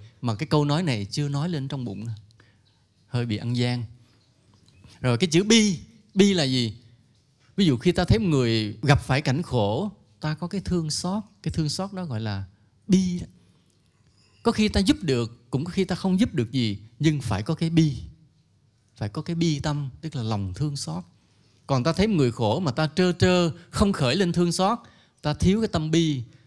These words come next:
Mà ta thiếu cái tâm bi này, coi chừng ta cũng không còn là con người được luôn. Nên cái giá trị của con người là phải thương xót người trước cảnh khổ.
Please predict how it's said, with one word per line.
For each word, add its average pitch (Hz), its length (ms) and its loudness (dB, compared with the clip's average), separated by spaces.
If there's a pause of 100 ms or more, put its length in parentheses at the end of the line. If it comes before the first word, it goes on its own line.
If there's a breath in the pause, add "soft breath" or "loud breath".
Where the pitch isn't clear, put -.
(160 soft breath)
Mà - 120 0
ta 147 120 0
thiếu 185 200 4
cái 220 120 0
tâm 156 160 2
bi 156 220 4
này, 113 220 0
coi 135 160 -4
chừng 110 240 -2
ta 131 120 -2
cũng 147 100 -6
không 139 180 -2
còn 110 220 -4
là 101 60 -4
con 131 200 -4
người 113 200 -2
được 101 220 -6
luôn. 135 280 -8 (1120)
Nên 147 220 0
cái 165 140 -2
giá 185 120 0
trị 131 220 -2
của 156 200 -6
con 147 180 0
người 107 380 -2 (420 soft breath)
là 104 260 -6
phải 113 160 -6
thương 170 280 2
xót 185 280 -2
người 117 300 0
trước 180 220 -6
cảnh 123 180 -8
khổ. 113 360 -10